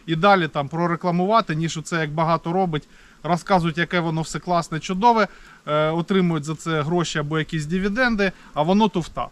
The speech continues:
Тобто, якщо в мене колись буде якась реклама, я скажу, що, шановні глядачі, ось це реклама. Тобто не бачу в цьому нічого такого. Які буду ставити пластини?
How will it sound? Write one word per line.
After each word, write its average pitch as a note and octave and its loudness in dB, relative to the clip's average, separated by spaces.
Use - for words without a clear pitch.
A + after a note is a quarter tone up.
Тобто, C3+ -8
якщо F#3+ 0
в G#3 2
мене G3 2
колись F3 0
буде F3 0
якась F#3+ -2
реклама, B3+ 0
я F3+ 2
скажу, C#3 -6
що, - -20
шановні D#3+ -2
глядачі, F3+ -2
ось D#3 -2
це F#3 -4
реклама. C3+ -8
Тобто D3 -6
не E3 0
бачу G3+ 2
в D3+ -8
цьому F3 -2
нічого D3 -6
такого. B2+ -16
Які G3+ 2
буду B3 2
ставити A3 2
пластини? D#3 -4